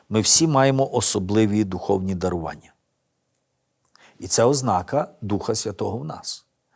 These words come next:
Не один окремий дар, не два дари. Різність дарів,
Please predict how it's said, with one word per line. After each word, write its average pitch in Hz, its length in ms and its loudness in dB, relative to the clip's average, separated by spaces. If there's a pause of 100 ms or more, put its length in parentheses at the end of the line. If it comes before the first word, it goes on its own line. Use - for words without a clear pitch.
(140)
Не 127 180 0
один 190 340 4
окремий 110 440 0
дар, - 280 -12 (840)
не 131 180 0
два 143 260 6
дари. 113 380 -2 (800)
Різність 156 640 4
дарів, 147 420 4